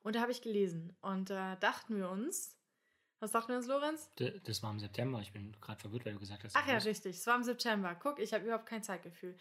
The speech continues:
Speaker 2: Ja.
Speaker 1: Ich hab auch letztens irgendwie wurde gesagt, es sei im August, ein, stimmt aber gar nicht. <laughs> Es war
Speaker 2: Ja.
Speaker 1: Anfang September, was sich schon anfühlt wie August. Und da dachten wir uns, da machen wir mal eine Folge draus, weil die Alpakis,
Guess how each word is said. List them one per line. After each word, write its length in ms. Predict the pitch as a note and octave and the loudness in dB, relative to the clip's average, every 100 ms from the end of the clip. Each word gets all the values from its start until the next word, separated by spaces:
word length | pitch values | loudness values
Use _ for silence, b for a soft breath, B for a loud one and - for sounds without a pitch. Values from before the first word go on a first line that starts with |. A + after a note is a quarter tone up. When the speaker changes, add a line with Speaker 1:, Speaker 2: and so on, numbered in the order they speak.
| B | B
Speaker 2:
Ja. 140 | C3 A2 | -4 0
Speaker 1:
Ich 120 | G#3 | 2
hab 80 | A#3+ | 4
auch 100 | A#3+ | 4
letztens 380 | B3+ B3 A3+ - | 2 2 0 2
irgendwie 440 | G#3 G3 F#3 F#3 | 2 0 -2 -6
wurde 300 | G3 F#3+ F#3+ | -4 -4 -4
gesagt, 400 | F#3+ F#3 F#3 F#3 | -6 -2 -2 -4
es 80 | F#3+ | -6
sei 120 | F#3+ | -4
im 120 | F3 F3 | -2 -4
August, 480 | F3 F3+ F3 - | -8 -8 -8 -8
ein, 260 | F#3 F3 E3+ B B B | -10 -10 -14 B B B
stimmt 280 | - G#3+ F#3+ | -6 0 0
aber 160 | E3 D#3+ | 0 -4
gar 140 | D#3+ | -2
nicht. 200 | G3 - - | 2 2 2
<laughs> 80 | E4 | 4
Es 120 | B3+ | 6
war 80 | B3 | 8
Speaker 2:
Ja. 20 | |
Speaker 1:
Anfang 220 | A#3+ C4 | 6 2
September, 480 | A#3+ A3 D4 D#4 D4 | 0 0 2 4 4
was 160 | B3+ A#3+ | 2 2
sich 140 | B3 | 2
schon 160 | - A3+ | 4 4
anfühlt 380 | B3 B3 B3+ A3 | 4 2 -2 2
wie 140 | A3 | 2
August. 440 | G#3 F#3+ B3+ - B B B B B B | 4 0 -2 -4 B B B B B B
Und 120 | A3+ A#3+ | 2 4
da 80 | |
dachten 320 | A#3 A3+ - A#3+ | 4 4 2 -2
wir 100 | A3+ | -2
uns, 340 | B3+ D4 - - | -4 -4 -6 -2
da 140 | A3 | 2
machen 300 | A#3 A#3+ B3 | 2 2 -2
wir 280 | B3+ C4 D4 D4 _ _ - | 0 0 0 -6 _ _ -4
mal 120 | A#3+ | -2
eine 120 | C4+ | 0
Folge 320 | C4+ C#4+ A#3+ | 4 6 8
draus, 400 | G3+ F#3 F3+ F3 | 6 2 0 0
weil 100 | G3+ | 0
die 120 | F#3+ F#3 | 2 2
Alpakis, 760 | F#3+ C#4 C#4+ A#3+ C4+ D4 - | 2 0 -2 -2 -4 -6 -8